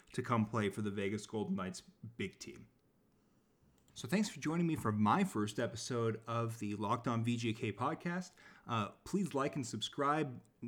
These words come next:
leave comments, give me a, as much feedback as you possibly can. Let me know what you want to hear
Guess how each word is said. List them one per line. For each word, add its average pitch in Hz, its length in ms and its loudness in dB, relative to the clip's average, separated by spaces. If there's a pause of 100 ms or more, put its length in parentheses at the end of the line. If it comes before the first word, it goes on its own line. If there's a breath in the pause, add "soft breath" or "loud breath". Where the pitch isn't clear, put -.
(240)
leave 156 320 4
comments, 156 600 2
give 139 340 0
me 156 240 2
a, 117 320 0
as 110 200 -2
much 135 280 -2
feedback 143 500 2
as - 80 -10
you 113 80 -4
possibly 117 420 -2
can. 123 380 -4
Let 165 160 2
me 185 80 0
know 143 200 2
what 131 260 2
you 127 40 0
want 110 220 2
to - 20 -18
hear 147 360 0